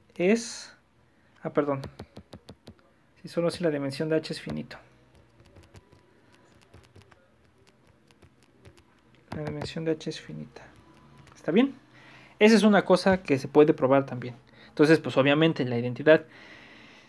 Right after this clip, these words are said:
si fuera dimensión finita, entonces la bola aquí, este, más bien cualquier, eh, acotado acá, va a mandar a un acotado acá, porque es un operador acotado, y la cerradura será, será cerrada y acotado, y como H es dimensión finita, todos los cerrados acotados son compactos,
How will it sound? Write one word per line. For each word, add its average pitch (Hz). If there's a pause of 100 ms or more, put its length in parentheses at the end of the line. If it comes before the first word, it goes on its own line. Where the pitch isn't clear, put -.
(100)
si -
fuera 180
dimensión 156
finita, 220
entonces 170
la 143
bola 180
aquí, 202 (720)
este, 135
más 143
bien 139
cualquier, 160 (1040)
eh, 156
acotado 147
acá, 196 (540)
va 147
a 147
mandar 147 (180)
a 139
un 147
acotado 165
acá, 208 (240)
porque -
es -
un 139
operador 135
acotado, 160
y 151
la 139
cerradura 139
será, 143
será 139
cerrada 139
y 143
acotado, 180
y 151
como 139
H 151
es 143
dimensión 131
finita, 180
todos 156
los -
cerrados 147
acotados 160
son 135
compactos, -